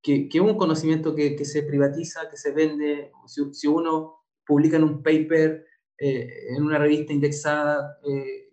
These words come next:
probablemente de un rango muy alto, implica que tu, que tu documento no, no esté de libre acceso, por ejemplo. Y eso, contrario a lo que uno podría pensar, genera más puntos para lograr obtener el financiamiento para el próximo proyecto.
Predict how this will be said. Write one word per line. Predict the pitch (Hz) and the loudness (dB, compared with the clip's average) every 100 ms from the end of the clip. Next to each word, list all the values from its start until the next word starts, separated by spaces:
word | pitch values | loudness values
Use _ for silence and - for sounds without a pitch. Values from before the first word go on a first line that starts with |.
| _ _ | _ _
probablemente | 143 147 143 147 147 151 147 113 120 - | 0 2 4 2 0 0 2 0 -4 -12
de | 139 - 139 139 143 | -14 -10 -10 -6 -2
un | 139 | 0
rango | 143 156 143 | 0 0 0
muy | 151 156 | 2 2
alto, | 165 156 - 165 185 - _ _ - | 2 -2 -4 -6 -6 -14 _ _ -6
implica | 143 139 156 160 | -4 2 2 2
que | 156 147 | 0 -2
tu, | 147 143 | 0 -2
que | 143 | -4
tu | - | -2
documento | 147 143 147 156 156 | -2 2 2 2 0
no, | 139 - | -4 -6
no | - | -14
esté | 143 160 | -4 0
de | 156 | 0
libre | 151 127 | 0 -4
acceso, | - 220 - 139 | -2 0 0 -2
por | 139 | -8
ejemplo. | - 120 - _ _ _ _ _ _ - | -12 -20 -20 _ _ _ _ _ _ -4
Y | 151 208 | 2 4
eso, | 247 - 180 | 4 2 0
contrario | 160 143 185 196 180 | 0 0 0 2 2
a | |
lo | 180 | 2
que | |
uno | 170 160 | -2 -2
podría | 160 170 | -2 -2
pensar, | 170 165 185 190 190 - | -4 -6 -4 -4 -6 -10
genera | 156 175 165 | -8 -6 -6
más | 180 - _ | -8 -10 _
puntos | 240 247 233 - | 2 2 2 -2
para | 170 170 | -4 -6
lograr | 170 160 180 | -4 -4 -2
obtener | 185 - 165 180 190 185 | -2 -6 -8 -4 -4 -4
el | 170 160 | -10 -8
financiamiento | 156 156 160 170 175 - | -4 -4 -4 -8 -8 -12
para | 156 | -14
el | - | -14
próximo | 156 - 156 | -16 -8 -6
proyecto. | 143 147 196 - _ | -4 -6 -8 -14 _